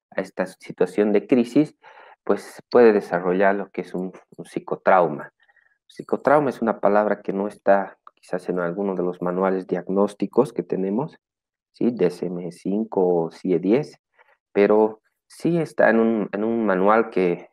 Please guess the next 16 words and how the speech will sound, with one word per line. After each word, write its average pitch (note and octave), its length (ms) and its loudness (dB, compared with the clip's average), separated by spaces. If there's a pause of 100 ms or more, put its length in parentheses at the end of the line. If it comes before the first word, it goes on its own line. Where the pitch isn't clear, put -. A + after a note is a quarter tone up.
nosotros G#2+ 400 -12
consideramos G2+ 480 -2
muy A2 140 0
importante A2 680 2
en G2 80 -2
Interteam, G2 600 -2
que G#2+ 200 0
es - 180 -6
la F#2 300 0 (440)
de F#2 100 -4
trabajo G2 460 -4
corporal, E2+ 680 0 (180)
¿sí? - 300 -8 (420)
Esta G#2+ 240 0
autora, G#2 640 4 (1160)
eh, D#2+ 680 -6